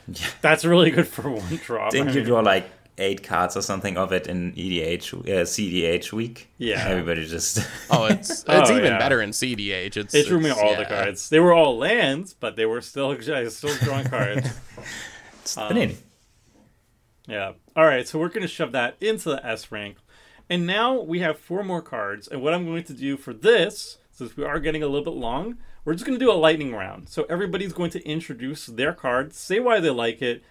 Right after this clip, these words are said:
Speaker 2: say the ranking. We won't discuss it. No discussions. We'll just say it, say why we like it, ranking, and then we'll move on to the next one. We'll get those four done. And then,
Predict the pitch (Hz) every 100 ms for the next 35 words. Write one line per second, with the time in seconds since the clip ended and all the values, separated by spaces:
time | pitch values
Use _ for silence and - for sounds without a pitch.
0 | _ - 180 180 156 139 151 165 185 190
1 | 175 135 135 175 269 208 180 - 117 -
2 | 127 139 - _ _ - 220 320 220 190
3 | 151 160 165 - _ - 131 139 151 -
4 | 180 180 180 - _ - 180 180 165 160
5 | 147 139 151 131 - _ _ 160 165 160
6 | 151 147 139 131 131 135 123 127 120 120
7 | 131 - 147 143 139 143 156 160 135 -
8 | 131 120 139 139 131 - - _ - 143
9 | 165 165